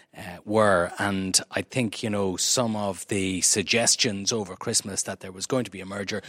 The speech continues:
there would be a great show, S D L P show at the, uh, at the Ard Fheis, at the Ard Fheis. They'd be introduced, you know,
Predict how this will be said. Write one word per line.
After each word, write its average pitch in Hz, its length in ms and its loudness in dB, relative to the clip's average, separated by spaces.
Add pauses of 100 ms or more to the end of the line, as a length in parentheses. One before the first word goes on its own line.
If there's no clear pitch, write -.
(160)
there 113 100 2
would 107 100 4
be 110 120 2
a 90 120 0 (160)
great 139 320 6
show, 117 380 6
S 113 180 4
D 113 180 2
L 104 100 0
P 107 280 -2
show 107 420 -2
at - 80 -14
the, 104 160 -10
uh, 101 140 -8
at 98 400 -4
the 104 120 -4
Ard 98 200 -2
Fheis, 101 460 2
at - 120 -6
the 104 100 -6
Ard 101 160 -2
Fheis. - 520 2
They'd 101 120 -4
be 107 80 -6
introduced, 110 1000 2
you 98 140 -10
know, 95 280 -10